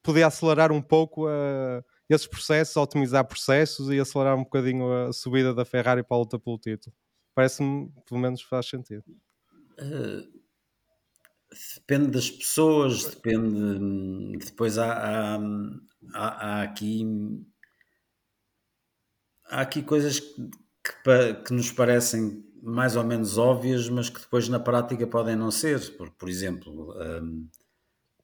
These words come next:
Speaker 2: v-, vamos imaginar que agora a Ferrari queria ir buscar a estratega da, da, da Red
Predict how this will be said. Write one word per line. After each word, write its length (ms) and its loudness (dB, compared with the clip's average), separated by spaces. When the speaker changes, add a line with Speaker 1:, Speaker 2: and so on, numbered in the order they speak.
Speaker 2:
v-, 200 -14
vamos 260 0
imaginar 580 2
que 160 -6
agora 460 4
a 40 -2
Ferrari 640 2
queria 300 2
ir 40 0
buscar 400 0
a 40 2
estratega 840 0
da, 640 -4
da, 340 -6
da 160 -4
Red 200 -2